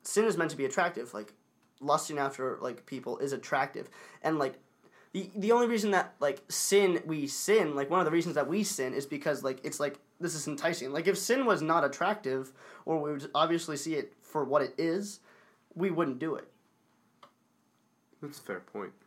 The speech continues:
Speaker 1: So,
Speaker 2: That's very
Speaker 1: I'm
Speaker 2: fair.
Speaker 1: not saying necessarily that, like, I definitely believe, like,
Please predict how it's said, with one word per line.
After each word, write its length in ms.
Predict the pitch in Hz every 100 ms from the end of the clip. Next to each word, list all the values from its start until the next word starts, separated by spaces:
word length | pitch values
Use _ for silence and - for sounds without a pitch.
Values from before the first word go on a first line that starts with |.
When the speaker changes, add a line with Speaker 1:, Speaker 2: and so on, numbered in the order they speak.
| -
Speaker 1:
So, 160 | 247
Speaker 2:
That's 80 | 226
very 100 | 208
Speaker 1:
I'm 60 | 240
Speaker 2:
fair. 80 | 254
Speaker 1:
not 100 | 240
saying 720 | - - 240 226 214 185 165 156 - _ _ _ _ _ _ _ _ -
necessarily 840 | 185 196 190 185 175 160 147 139 - 151
that, 280 | 151 139 135
like, 320 | 127 113 - _ _ _ _ _
I 140 | 156 170
definitely 520 | 170 165 - 160 131
believe, 560 | 123 139 139 156 156 -
like, 300 | 135 120